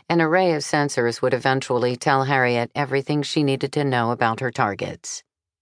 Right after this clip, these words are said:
Eventually. Even in ships that moved at half of light speed,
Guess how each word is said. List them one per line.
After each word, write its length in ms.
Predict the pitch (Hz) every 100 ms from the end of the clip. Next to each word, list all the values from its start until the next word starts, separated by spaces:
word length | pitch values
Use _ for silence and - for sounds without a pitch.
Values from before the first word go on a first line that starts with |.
| _
Eventually. 920 | - 196 175 147 - 92 85 - - _ _ _ _ - - -
Even 260 | 277 302 302
in 160 | 226
ships 440 | 202 180 175 - -
that 180 | 151 147
moved 400 | 147 151 143 139
at 140 | 131
half 340 | 143 147 147
of 140 | 139 120
light 320 | 131 135 135
speed, 440 | - 147 143 139